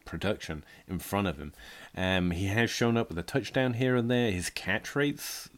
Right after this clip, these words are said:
surprisingly low, um, but if his catch rate catches up, then people, again, are noticing this year.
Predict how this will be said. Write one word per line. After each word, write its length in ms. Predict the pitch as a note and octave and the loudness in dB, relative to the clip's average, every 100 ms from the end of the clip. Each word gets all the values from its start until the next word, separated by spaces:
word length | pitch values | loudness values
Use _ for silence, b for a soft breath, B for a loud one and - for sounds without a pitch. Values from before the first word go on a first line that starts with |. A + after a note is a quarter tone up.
| - | -12
surprisingly 720 | - A#2 - A#2 B2 B2+ A#2+ | -6 -4 2 4 4 4 4
low, 420 | A#2 A2 A#2 C3 - | 4 4 4 4 2
um, 580 | A2 G#2+ G#2 G2+ F#2+ F2 | 4 6 6 6 2 2
but 180 | G2 F#2 | 4 6
if 260 | F#2+ - | 4 4
his 140 | G2 F2 | 0 0
catch 360 | - C#3 A2+ | 0 -2 0
rate 160 | G#2 F#2 | 0 0
catches 440 | - G#2 - F2 | 0 -2 0 0
up, 300 | G2 F#2+ E2 | 2 2 2
then 380 | - F#2+ F2+ F2+ | 0 0 2 0
people, 600 | - G2 F#2 F2+ F2+ F2 | -2 -4 -2 -2 -2 -2
again, 280 | E2+ F2 F2+ | -4 -2 2
are 100 | F2 | 2
noticing 760 | E2+ F2+ F#2 F#2+ E2+ E2 D#2+ D#2 | 2 2 4 2 2 -2 -2 2
this 340 | F2 F#2+ - | 4 4 2
year. 240 | D#2 C#2+ | -2 -4